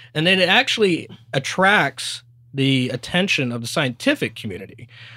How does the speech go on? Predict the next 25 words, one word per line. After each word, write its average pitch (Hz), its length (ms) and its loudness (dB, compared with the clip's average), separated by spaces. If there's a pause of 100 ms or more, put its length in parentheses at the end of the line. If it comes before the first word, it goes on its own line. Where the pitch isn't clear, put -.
(120)
So - 140 -2
starting 214 340 4
in 208 80 2
the 180 60 0
nineteen 175 480 0
twenties 180 680 0 (120)
through 196 120 2
the 160 80 2
sixties, 170 800 0
and 135 160 -4
then 147 340 0
obviously 143 760 0
later 135 580 0
on 135 300 0
into 135 200 -6
the 123 120 -6
decades 123 600 -4
with 107 140 -12
App 117 220 -6
State 123 380 -4
and 110 60 -12
the 113 60 -6
U 117 100 -2
S 107 120 -6
government, 123 500 -2